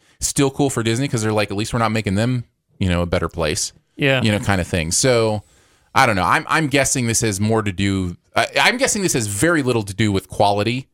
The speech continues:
Speaker 1: and, uh, audience.
Speaker 2: Oh, yeah. Uh, <laughs> why,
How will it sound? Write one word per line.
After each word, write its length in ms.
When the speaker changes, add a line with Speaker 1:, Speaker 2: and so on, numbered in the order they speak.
Speaker 1:
and, 540
uh, 220
audience. 580
Speaker 2:
Oh, 120
yeah. 220
Uh, 320
<laughs> 240
why, 260